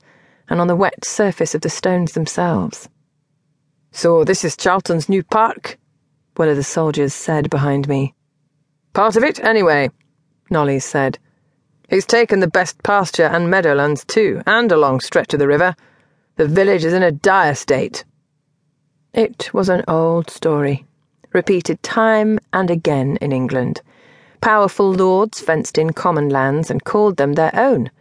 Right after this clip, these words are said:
depriving villagers of their time-honoured rights. No longer able to graze a cow, or catch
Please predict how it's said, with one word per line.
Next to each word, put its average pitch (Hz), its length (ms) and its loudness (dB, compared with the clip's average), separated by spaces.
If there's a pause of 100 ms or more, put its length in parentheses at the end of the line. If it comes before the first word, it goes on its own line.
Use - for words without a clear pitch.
(360)
depriving 226 560 2
villagers 202 420 0
of - 80 -4
their - 140 -2
time-honoured 202 680 0
rights. - 500 -4 (520)
No 233 140 4
longer 208 360 4
able 190 400 2
to 151 140 -4
graze 165 340 2
a - 60 -4
cow, 185 500 -2 (140)
or 151 100 -2
catch - 460 -4